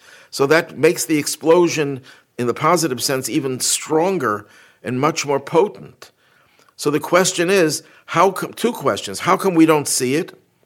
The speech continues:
And the second question is, how come we don't already have critical mass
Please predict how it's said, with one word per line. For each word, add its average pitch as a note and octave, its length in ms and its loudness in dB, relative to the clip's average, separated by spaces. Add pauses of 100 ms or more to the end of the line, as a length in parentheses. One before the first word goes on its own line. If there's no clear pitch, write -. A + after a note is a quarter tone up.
(800)
And C#3 140 -2
the D3 200 -2
second G#3 360 2
question D#3 340 0
is, B2 100 -6
how E3+ 220 2
come F3 340 -2
we D3+ 120 0
don't D#3 340 2
already D#3 420 2
have D#3 320 -2
critical D#3 440 -2
mass E3+ 520 -4